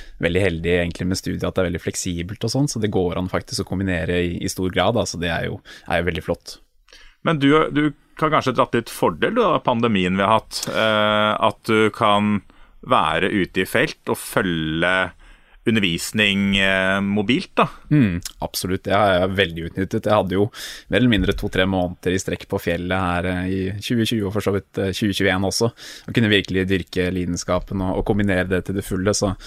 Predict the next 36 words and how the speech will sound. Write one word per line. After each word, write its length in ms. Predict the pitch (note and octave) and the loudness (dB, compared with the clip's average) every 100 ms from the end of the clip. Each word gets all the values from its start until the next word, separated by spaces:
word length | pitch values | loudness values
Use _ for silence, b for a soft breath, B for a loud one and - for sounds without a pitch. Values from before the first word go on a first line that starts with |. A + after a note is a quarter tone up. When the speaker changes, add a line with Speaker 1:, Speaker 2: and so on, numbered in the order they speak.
| B B | B B
Speaker 1:
så 140 | - G#2 | 0 4
det 100 | D3+ | 4
var 100 | G#2+ | 6
veldig 240 | F#2+ F2 - | 4 2 0
flott, 240 | F#2+ - | -2 0
altså, 240 | G2+ - - - | -2 -2 -8 -6
absolutt. 480 | - - F#2+ - - - - | -2 0 -2 -6 -12 -18 -18
Speaker 2:
Så 160 | - - | -18 -20
det 380 | - _ - C3 | -20 _ -2 2
er 60 | |
bra 100 | F2+ F2+ | 2 2
at 80 | B2 | 0
det 80 | B2+ | 0
er 20 | |
noen 260 | A2 F#2+ A2 | 0 0 -2
fordeler 640 | - F2 E2 E2 G#2 A2 | -2 -2 -2 0 2 0
med 240 | G2 G#2 - | -2 -4 -2
ting 240 | F#2+ E2+ | -4 -4
som 240 | - G#2 - | -4 -6 -4
er 480 | E2+ F2 F2+ F#2 - - - - | -2 0 2 0 -4 -10 -20 -20
kjedelig 480 | - - G2+ - F2 - | -10 -4 -4 -4 -10 -8
og 100 | E2 | -8
dritt. 320 | E2+ - - - - F3+ | -8 -10 -18 -18 -4 -2
<laughs> 280 | - - G2 | -2 -2 -4
Speaker 1:
Absolutt. 420 | - F#2 F2+ - - B B - | -4 -4 -6 -6 -12 B B -4
Speaker 2:
Så, 160 | F#2+ - B B | -4 -6 B B
men 160 | - F#3+ | -2 2
jeg, 380 | F#3+ G3+ G3+ - C#3+ | 4 4 2 -2 0
eh, 640 | E3 F3+ F3 F3 F3 E3 | 2 4 4 4 2 2
ja, 160 | A2+ - | 0 0
altså, 240 | C3 F3 | 2 4
du 80 | F#3+ | 6
er 160 | C3+ C3+ | 6 4
jo 80 | |
tjueto 460 | C3 - - - B2 | 2 0 -2 0 4
år, 280 | A#2+ B2 | 6 4